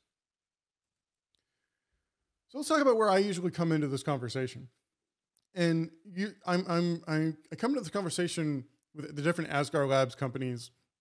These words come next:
or Asgar Labs subsidiaries, I'll call it both ways, when they've had a few s-, successful migrations,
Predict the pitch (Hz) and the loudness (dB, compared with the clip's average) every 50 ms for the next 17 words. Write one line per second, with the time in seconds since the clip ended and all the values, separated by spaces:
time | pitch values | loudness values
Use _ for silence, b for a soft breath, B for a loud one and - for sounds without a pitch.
0 | _ _ 127 127 131 - 135 139 127 110 139 127 127 131 127 - - 131 127 - | _ _ -12 -12 -10 -4 -4 -4 -2 0 0 0 2 0 0 -2 -8 -10 -10 -8
1 | - 143 135 127 127 123 120 127 123 120 - - - 131 - 127 117 - - - | -6 -6 -4 -2 -2 -2 -2 -2 -4 -4 -8 -12 -14 -12 -10 -10 -10 -10 -8 -6
2 | 127 117 113 123 - 120 113 - 123 120 120 117 - _ _ _ _ _ _ _ | -6 -6 -6 -6 -8 -8 -8 -6 -6 -6 -8 -8 -12 _ _ _ _ _ _ _
3 | _ _ _ _ _ _ _ _ _ _ _ _ _ - 196 196 196 - 240 233 | _ _ _ _ _ _ _ _ _ _ _ _ _ -4 -2 -2 -2 0 -2 -2
4 | 208 - - - - 214 226 226 226 226 220 214 - - - - - - - - | -2 -4 -6 -6 -4 -4 -2 -2 -2 -2 -2 -4 -4 -6 -10 -12 -10 -6 -6 -4
5 | - 208 190 - - - 214 190 170 - - - 208 226 220 208 208 202 190 b | -4 -4 -4 -4 -6 -6 -4 -4 -4 -4 -4 -2 0 0 2 2 0 -2 -6 b
6 | b b b b b b b _ _ 185 180 180 165 190 196 208 - 220 220 208 | b b b b b b b _ _ -8 -6 -2 0 0 0 0 0 -4 -6 -8
7 | - - - | -10 -12 -12